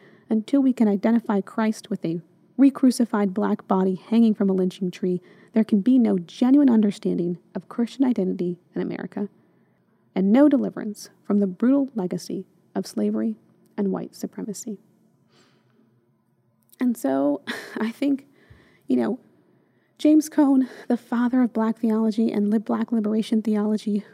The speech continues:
really is bringing this powerful perspective and has birthed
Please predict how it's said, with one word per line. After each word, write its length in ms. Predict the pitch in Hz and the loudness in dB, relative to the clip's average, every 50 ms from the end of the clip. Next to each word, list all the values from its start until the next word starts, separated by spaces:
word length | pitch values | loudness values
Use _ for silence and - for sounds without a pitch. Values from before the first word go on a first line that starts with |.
| - _ _ | -20 _ _
really 440 | - 214 208 220 269 294 302 294 285 | -10 -8 -4 0 2 2 2 2 2
is 120 | 247 - | 0 -2
bringing 480 | - _ - - - 277 269 262 254 214 | -6 _ -14 -8 -6 -2 -2 0 0 -2
this 200 | 202 196 - - _ _ _ _ _ _ _ _ _ | -4 -6 -10 -16 _ _ _ _ _ _ _ _ _
powerful 400 | - 277 294 294 285 - - 247 | -6 -2 0 0 0 0 -2 -2
perspective 760 | - - 220 196 - - - 180 - - - 196 196 190 - _ - - - - _ _ _ - | -2 -4 -6 -6 -6 -8 -10 -10 -8 -6 -4 -4 -4 -4 -8 _ -20 -20 -20 -20 _ _ _ -2
and 360 | 214 220 220 220 220 220 214 | 0 2 2 2 2 2 2
has 200 | 202 220 208 190 | 0 0 -2 -2
birthed 440 | 185 - 233 233 240 233 226 202 | -4 -2 -2 0 0 0 -2 -2